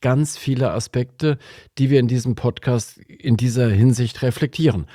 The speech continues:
Und in diesem Zusammenhang ist es auch super hilfreich und unterstützend, richtig gute Freundschaften zu haben. Doch wie geht das eigentlich, Freundschaften, und was machen gute Freundschaften aus? Die Grenze von Bekanntschaft zu Freundschaft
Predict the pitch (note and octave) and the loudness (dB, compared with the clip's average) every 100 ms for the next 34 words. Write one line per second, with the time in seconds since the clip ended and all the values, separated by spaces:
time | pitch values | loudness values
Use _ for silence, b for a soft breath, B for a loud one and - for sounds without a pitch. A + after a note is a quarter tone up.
0 | B - B2+ B2+ D#3+ G3+ E3 C#3 A#2 B2+ | B 0 4 4 4 2 2 0 2 2
1 | D3 E3+ F3 B B - C3+ - A#2 - | 2 2 -2 B B -6 -6 -6 -12 -14
2 | - C3 E3 F3 - - D3+ C#3+ A#2 D3 | -8 0 0 0 -6 -6 -2 0 2 0
3 | - C3+ B2+ A#2 A2+ A#2 G2+ C#3 B2+ - | -2 -4 -2 -4 -2 -2 -2 -4 -6 -4
4 | D#3+ D3+ B B B B - B2+ - - | -4 -4 B B B B -2 0 0 -2
5 | C3+ C#3+ B2+ A2+ - A3 A#3+ A#2 F#2 F#2+ | -2 -2 -2 -2 -2 -4 -2 -2 -4 -6
6 | E2+ G2 D#2+ D#2+ - F#2 - _ b b | -6 -4 -4 -4 -6 -12 -16 _ b b
7 | b b _ D3 A#2 A#2+ D#3+ G#3 C#3 G#2+ | b b _ 2 2 2 2 2 0 -2
8 | - G#2 G#2 G#2 C#3 - A#2 B2 B2+ C3+ | -4 -4 -2 0 -2 -4 0 0 0 -4
9 | - D3 C3 B B - C3 A#2 G#2+ B2+ | -2 -4 -6 B B -4 0 0 0 -2
10 | B2 A#2+ A#2 G#2 - G#2 - G2 - F#2 | -2 -2 -2 -4 -2 -2 -2 -6 -8 -6
11 | D3 G3 - - - _ _ _ _ B | -4 -4 -6 -10 -18 _ _ _ _ B
12 | B B - A#2+ C3 F3+ - D3 C3 A#2+ | B B -8 -2 2 2 2 0 2 0
13 | A2+ B2 A3+ - B2+ A2+ - A2 A2+ A#2+ | -2 -2 -4 -2 -2 -4 -6 -6 -2 -2
14 | C3 D3+ D3+ | 0 -2 -2